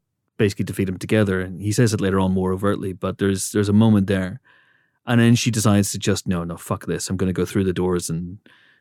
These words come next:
ex-, you know, order my stormtroopers to execute all these <laughs> relatively, you know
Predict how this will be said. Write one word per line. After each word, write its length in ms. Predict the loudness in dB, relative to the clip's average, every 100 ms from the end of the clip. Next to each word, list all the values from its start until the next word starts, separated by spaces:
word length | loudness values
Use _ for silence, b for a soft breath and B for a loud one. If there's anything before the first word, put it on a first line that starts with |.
| b -8
ex-, 280 | -4 -2 -2
you 200 | 0 2
know, 80 | 0
order 280 | 2 4 4
my 340 | 4 2 0 -4 -12 _ -6
stormtroopers 580 | 0 2 2 0 -2 0
to 320 | -2 -2 -6 _
execute 380 | -10 -8 -2 0
all 180 | 0 0
these 380 | 0 0 -2 -8 -14 _ _ _ -4
<laughs> 140 | 0
relatively, 720 | 4 4 6 4 4 6 4 2 B B B B B
you 120 | 0
know 280 | 4 4 2